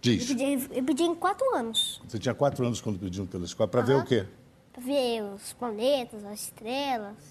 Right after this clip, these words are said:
Speaker 1: Você viu alguém na Lua?
Speaker 2: <laughs> Não.
Speaker 1: Não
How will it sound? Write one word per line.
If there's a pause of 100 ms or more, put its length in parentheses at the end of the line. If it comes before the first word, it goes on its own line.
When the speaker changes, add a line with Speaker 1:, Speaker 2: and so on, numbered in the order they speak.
Speaker 1:
Você
viu
alguém
na
Lua? (400)
Speaker 2:
<laughs>
Não. (920)
Speaker 1:
Não